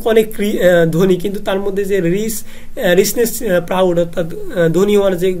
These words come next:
অহংকার, সেই গ-, যে গর্ব, সেই গ-, গর্ব অহংকার তার মধ্যে ছিল না, সেটা আমরা বুঝতে পারি যে নেরিশাকে যে যেভাবে treat করে সেটার মাধ্যমে। তারপর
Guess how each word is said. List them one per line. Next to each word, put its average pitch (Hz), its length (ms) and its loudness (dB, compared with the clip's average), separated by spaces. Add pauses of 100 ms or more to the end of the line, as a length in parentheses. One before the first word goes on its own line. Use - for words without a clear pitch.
অহংকার, 190 420 0
সেই 180 180 -6
গ-, 170 200 2
যে 165 160 0
গর্ব, 170 380 2
সেই 170 180 -4
গ-, 170 160 -2 (760)
গর্ব 185 300 4
অহংকার 185 340 2
তার 180 160 -2
মধ্যে 170 240 -2
ছিল 170 220 -4
না, 160 320 0
সেটা - 200 -4
আমরা 196 120 0
বুঝতে 190 320 -2
পারি 208 260 -4
যে 196 260 -2
নেরিশাকে 185 440 -2
যে 170 120 -4
যেভাবে 165 360 -4
treat 196 220 -6
করে 170 180 -2
সেটার 180 300 -4
মাধ্যমে। 139 340 -6 (480)
তারপর 185 260 0